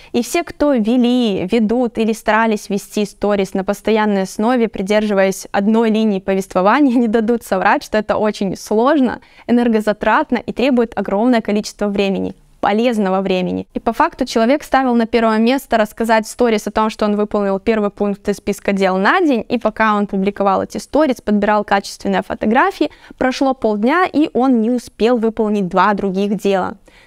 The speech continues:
На сегодня можно забить на сторис, ну или публиковать там лёгкий контент. А где делиться полезным? Где продавать продукт или себя как блогера?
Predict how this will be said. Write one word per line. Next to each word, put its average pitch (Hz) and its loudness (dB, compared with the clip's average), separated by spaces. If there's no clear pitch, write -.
На 226 0
сегодня 294 4
можно 254 2
забить 226 2
на 208 0
сторис, 240 0
ну 226 0
или 240 2
публиковать 214 0
там 208 -2
лёгкий 196 -2
контент. 190 -2
А 214 2
где 269 0
делиться 320 0
полезным? 220 0
Где 214 -2
продавать 208 0
продукт 220 -2
или 208 -2
себя 214 0
как 220 0
блогера? 208 0